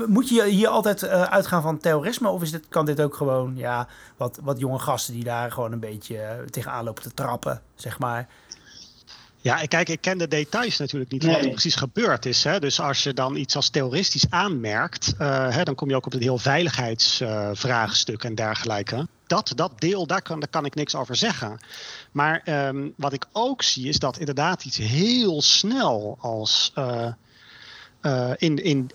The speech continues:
Speaker 2: eh, de, dat, dat we er in ieder geval voor moeten waken dat het, dat, dat sommige dingen niet te snel in een, eh, eh, een terroristisch motief krijgen, of een islamitisch terroristisch motief krijgen. Ehm,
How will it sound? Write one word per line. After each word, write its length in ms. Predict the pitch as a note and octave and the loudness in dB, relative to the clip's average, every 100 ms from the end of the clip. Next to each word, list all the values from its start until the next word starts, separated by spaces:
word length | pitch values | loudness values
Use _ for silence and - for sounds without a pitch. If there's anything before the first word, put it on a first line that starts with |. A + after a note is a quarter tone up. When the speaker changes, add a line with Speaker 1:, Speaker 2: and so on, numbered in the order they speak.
| A#3+ | -2
Speaker 2:
eh, 160 | D3 D#3 | 0 2
de, 140 | D#3 | 2
dat, 220 | D3 D#3+ - | 2 0 2
dat 160 | E3+ | 0
we 60 | D#3+ | 0
er 20 | |
in 20 | F#3 | 0
ieder 80 | |
geval 180 | A3 E3+ | 2 0
voor 120 | D3 | 0
moeten 280 | D3 D3 C#3 | -2 -2 0
waken 420 | C3 B3+ G3 - | 2 2 2 0
dat 160 | A#2+ A2+ | -4 -4
het, 260 | A#2+ A2+ - | -6 -6 -4
dat, 220 | B2+ - | -4 -4
dat 160 | - B2+ | -6 -2
sommige 340 | - F3+ - | -2 0 -2
dingen 340 | C3 C#3+ C3 A#2+ | 2 2 2 -2
niet 240 | B2+ - - | -4 -6 -4
te 140 | - G#3+ | 0 4
snel 460 | - C#3+ A2+ G#2+ | 4 4 0 0
in 160 | E3+ B2+ | -2 -2
een, 300 | A2 A2 G#2 _ _ _ _ _ - - | -4 -6 -10 _ _ _ _ _ -20 -16
eh, 280 | - D3+ B2 | -2 0 0
eh, 40 | A#2 - _ - | -2 -8 _ -6
een 260 | F3+ D#3+ D3 | -2 -2 2
terroristisch 420 | E3+ C#3+ C#3+ B2+ | 2 4 2 0
motief 380 | B2+ - F3 - | -2 -2 -4 -2
krijgen, 340 | C3+ A2 A#2+ | -2 -2 -4
of 60 | C#3 | -4
een 60 | |
islamitisch 560 | C#3 B2 C3+ F3+ C#3+ - | -2 0 0 -2 0 0
terroristisch 460 | C3 A2 A2+ - | 0 -2 -2 -2
motief 420 | A#2+ A2+ - B2+ - | -2 -6 -4 -4 -2
krijgen. 560 | - G2+ G2+ - G#2+ - - - - - - - | -4 -4 -4 -4 -4 -8 -12 -8 -4 -2 -2 -4
Ehm, 440 | - D#3+ D#3 D#3 | 2 4 6 4